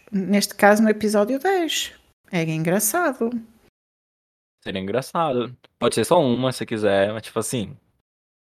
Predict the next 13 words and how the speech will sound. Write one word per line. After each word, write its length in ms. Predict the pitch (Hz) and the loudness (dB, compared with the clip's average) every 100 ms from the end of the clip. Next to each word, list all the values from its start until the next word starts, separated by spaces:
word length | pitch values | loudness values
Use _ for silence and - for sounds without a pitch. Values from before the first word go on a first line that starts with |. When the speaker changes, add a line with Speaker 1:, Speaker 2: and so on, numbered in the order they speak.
| _ | _
Speaker 2:
portanto 300 | 123 117 120 | -6 -4 -2
que 80 | 151 | 0
alguém 440 | 135 131 117 131 | 2 0 -2 -2
mande, 300 | 151 107 120 | -2 -4 -4
seria 180 | 120 113 | -2 -2
muito 200 | 107 - | -2 -6
legal. 440 | 120 131 - - _ _ _ _ _ _ _ - | -2 0 -2 -8 _ _ _ _ _ _ _ 4
Speaker 1:
Podem 260 | 202 226 | 6 8
mandar 480 | 220 220 202 160 - | 8 8 6 4 2
para 480 | - 202 165 107 135 - _ _ _ _ _ _ _ _ _ _ _ | 2 4 4 0 -8 -12 _ _ _ _ _ _ _ _ _ _ _
Candelabros, 1000 | - 226 233 214 190 185 160 - - 135 | 4 4 4 4 4 4 4 2 2 -2
Speaker 2:
Manda 120 | |
um 20 | 143 | -6